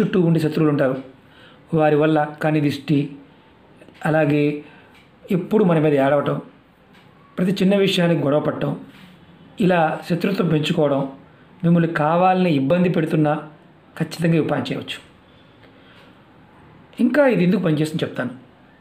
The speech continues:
మీ ఇంటి పైన ఎవరైనా బ్లాక్ మ్యాజిక్ లాంటి ప్రయోగాలు చేసినా,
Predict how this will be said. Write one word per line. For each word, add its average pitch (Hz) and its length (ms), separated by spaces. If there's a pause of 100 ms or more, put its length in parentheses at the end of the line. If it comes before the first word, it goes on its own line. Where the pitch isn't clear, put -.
(140)
మీ 185 140
ఇంటి 202 320
పైన 117 380 (440)
ఎవరైనా 147 320
బ్లాక్ 143 400
మ్యాజిక్ 165 340
లాంటి 147 260
ప్రయోగాలు 143 640
చేసినా, 135 420